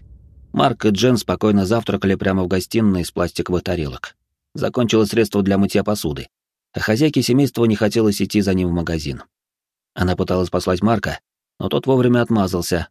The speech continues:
попросив поменять подгузники Френ. Малышка уже уверенно расхаживала по квартире, а в её репертуаре,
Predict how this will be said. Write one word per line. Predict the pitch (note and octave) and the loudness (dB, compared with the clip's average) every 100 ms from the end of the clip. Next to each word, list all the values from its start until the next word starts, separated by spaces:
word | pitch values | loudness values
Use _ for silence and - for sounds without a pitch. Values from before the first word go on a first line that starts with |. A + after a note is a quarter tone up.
| _ | _
попросив | E2+ E2+ E2+ G2+ G2+ | -6 -4 0 0 0
поменять | F2 F2+ F#2+ | 0 0 0
подгузники | - E2+ F2 E2+ E2+ F2+ | -2 -2 0 -2 -4 -4
Френ. | - C#2+ C2 - _ _ _ _ _ _ _ _ _ - | -4 -6 -8 -16 _ _ _ _ _ _ _ _ _ 0
Малышка | A#2+ F3 - D3+ | 4 4 4 2
уже | B2+ C#3+ | 4 4
уверенно | B2+ C3+ B2 A#2+ | 4 4 4 4
расхаживала | A2+ G#2+ B2 G#2+ G#2+ G#2+ | 2 0 0 2 2 2
по | G2+ | 0
квартире, | G2+ G2+ - D#2+ C2 - _ _ _ _ - | 0 -2 -2 -6 -6 -12 _ _ _ _ -12
а | C#2+ | -8
в | D2 | -2
её | F#2 C3+ | 0 2
репертуаре, | B2+ A#2+ A2 A2+ C3 A#2+ | 2 2 2 2 4 2